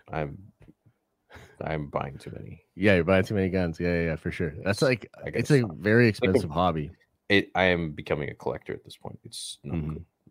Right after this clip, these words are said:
Speaker 1: It's like,
Speaker 2: Mm-hmm.
Speaker 1: yeah, I'm becoming stupid.
Speaker 2: That's a lot of Americans. A lot of Americans do that.
Speaker 1: Collect guns?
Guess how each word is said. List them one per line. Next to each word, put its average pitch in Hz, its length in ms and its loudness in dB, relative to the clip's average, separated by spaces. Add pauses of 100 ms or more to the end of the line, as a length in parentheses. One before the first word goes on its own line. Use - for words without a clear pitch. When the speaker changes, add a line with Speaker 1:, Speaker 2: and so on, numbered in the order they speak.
Speaker 1:
It's - 240 -18
like, - 180 -16
Speaker 2:
Mm-hmm. 78 160 -10 (160)
Speaker 1:
yeah, - 180 -14 (420)
I'm - 120 -14
becoming - 280 -16
stupid. - 340 -20 (260)
Speaker 2:
That's 123 200 6
a 147 60 6
lot 139 180 8
of 143 80 4
Americans. 139 840 2
A 85 60 -8
lot 98 120 0
of 117 60 2
Americans 120 420 0
do - 120 -12
that. - 160 -14 (1000)
Speaker 1:
Collect 95 340 6
guns? 123 320 4